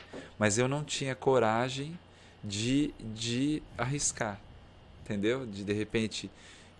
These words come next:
querer ir pra São Paulo, querer ir pros Estados Unidos, assim, eu não sei se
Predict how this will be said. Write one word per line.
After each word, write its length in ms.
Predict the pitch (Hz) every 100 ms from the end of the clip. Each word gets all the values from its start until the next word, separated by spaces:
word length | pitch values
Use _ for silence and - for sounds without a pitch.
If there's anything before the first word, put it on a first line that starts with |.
| -
querer 200 | 113 107
ir 40 |
pra 140 | -
São 240 | 101 - 92
Paulo, 540 | - 107 127 123 113
querer 220 | 107 110 107
ir 20 |
pros 200 | - 101
Estados 280 | - 101 92
Unidos, 760 | 98 101 117 131 107 117 107
assim, 460 | 107 - 113 104 95 - - - - - - -
eu 80 | 101
não 100 | 107
sei 220 | 107 143
se 260 | 147 123 107